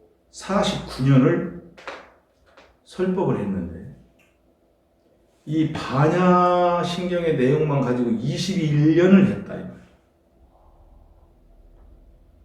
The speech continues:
왜냐하면은 그때 당시에 반야신경의 내용을 하니까 사람들이 많이 알아들었다는 거지.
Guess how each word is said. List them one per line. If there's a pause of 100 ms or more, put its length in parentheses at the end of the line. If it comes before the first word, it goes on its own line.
(2000)
왜냐하면은 (880)
그때
당시에 (400)
반야신경의
내용을
하니까
사람들이
많이
알아들었다는
거지.